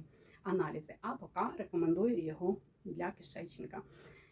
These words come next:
Е, ось такі були мої пусті баночки. Все можу рекомендувати, все буду повторювати, е, ще раз.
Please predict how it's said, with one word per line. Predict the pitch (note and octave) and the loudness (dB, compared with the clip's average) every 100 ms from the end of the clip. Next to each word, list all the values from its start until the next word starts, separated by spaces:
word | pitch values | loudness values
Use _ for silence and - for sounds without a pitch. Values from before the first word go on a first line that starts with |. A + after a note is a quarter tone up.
| - | 0
Е, | A3 - | 4 6
ось | C#4+ C4+ | 6 4
такі | A3 - | 0 -2
були | F#3+ G3 | 2 6
мої | F#3+ F#3 F#3 | 10 8 8
пусті | E3+ - C4+ - G3+ | 0 2 0 0 -2
баночки. | F#3+ F#3 B3+ C4+ - A#3+ A#3+ A#3+ - - - - - - | 6 8 8 6 6 8 8 6 0 -6 -20 -20 -20 -20
Все | - C4 | 4 10
можу | A#3+ A#3 G#3 | 12 10 6
рекомендувати, | F#3+ G#3+ G3+ G3 A3 B3+ B3 | -2 4 6 8 6 4 0
все | - A3 | 4 4
буду | G3+ F#3+ | 4 0
повторювати, | F#3+ - G3 F3+ F3 E3 E3+ - - - | -2 2 4 6 4 0 -4 -4 -16 0
е, | G3 F#3+ | 6 8
ще | - - D4 | 6 4 4
раз. | C4+ | 6